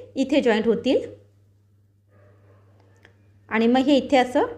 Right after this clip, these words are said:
जॉईन करायचं आहे आणि हे दोन पॉइंट इथे जॉईन करायचे आहेत. अशाच पद्धतीने बाकीचं सुद्धा आपण करून घेऊया.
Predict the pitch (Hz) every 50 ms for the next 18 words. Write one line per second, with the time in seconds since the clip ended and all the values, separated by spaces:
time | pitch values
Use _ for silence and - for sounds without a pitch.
0 | 247 196 233 226 233 233 240 233 240 226 226 226 233 247 240 240 302 453 466 -
1 | 233 233 240 240 262 269 - 262 254 240 247 240 240 277 285 - - - 339 -
2 | 247 233 220 214 214 - 220 214 214 214 233 220 220 262 403 - - - - _
3 | _ _ _ _ _ - 247 254 254 349 359 359 359 - 285 233 226 320 320 320
4 | 320 294 339 427 415 269 226 233 233 240 269 262 - 320 - - 247 254 349 330
5 | 269 - - 330 480 - - - - 277 254 233 254 247 269 277 262 247 247 285